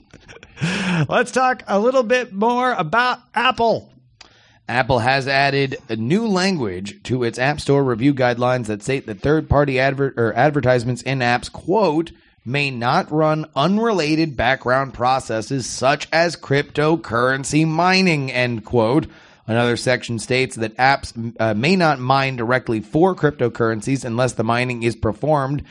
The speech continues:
Speaker 2: in the cloud or otherwise off device. Uh,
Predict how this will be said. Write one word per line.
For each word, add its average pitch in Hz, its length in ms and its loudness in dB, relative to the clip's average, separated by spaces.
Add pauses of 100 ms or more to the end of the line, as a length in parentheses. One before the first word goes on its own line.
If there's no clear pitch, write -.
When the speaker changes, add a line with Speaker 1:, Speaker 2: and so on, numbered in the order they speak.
(220)
Speaker 2:
in 143 160 2
the 175 80 2
cloud 120 420 2
or 127 180 -2
otherwise 127 640 2
off 104 300 0
device. 123 640 -2 (520)
Uh, 107 40 -4